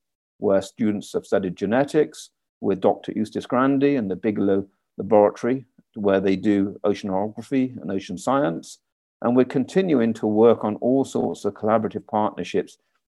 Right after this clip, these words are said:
that you take you outside of the traditional classroom environment. And we have invested incredibly heavily in technology in this school,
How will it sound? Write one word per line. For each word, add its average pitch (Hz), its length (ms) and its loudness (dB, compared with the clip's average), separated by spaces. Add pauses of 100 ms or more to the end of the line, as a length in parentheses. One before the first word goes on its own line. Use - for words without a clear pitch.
that 120 100 0
you 143 80 0
take 139 320 2
you 127 180 -4 (100)
outside 127 520 2
of 101 60 0
the 101 80 -2
traditional 104 440 -2
classroom 98 460 -4
environment. 90 680 -8 (840)
And 110 480 2
we 117 240 0
have 135 240 0
invested 110 640 0
incredibly 120 600 -2
heavily 98 480 -2
in 92 140 -8
technology 101 840 -4
in 98 240 -6
this 92 180 -8
school, - 460 -6